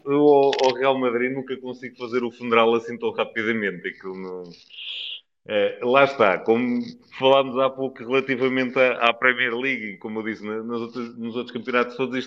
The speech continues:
está tudo muito, muito inconstante e muito incerto. Claro que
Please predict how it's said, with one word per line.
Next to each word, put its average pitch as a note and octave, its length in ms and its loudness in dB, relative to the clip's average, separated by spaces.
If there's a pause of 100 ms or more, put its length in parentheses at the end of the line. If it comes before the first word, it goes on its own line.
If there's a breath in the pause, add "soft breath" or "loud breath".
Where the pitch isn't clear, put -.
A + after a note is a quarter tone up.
está B2 80 2
tudo B2+ 220 -6
muito, A#2 760 -4 (440 soft breath)
muito C#3+ 280 2
inconstante C#3+ 840 2
e C3+ 40 -6
muito C3 280 -8
incerto. F#2+ 560 -6 (800)
Claro B2 300 4
que - 160 -18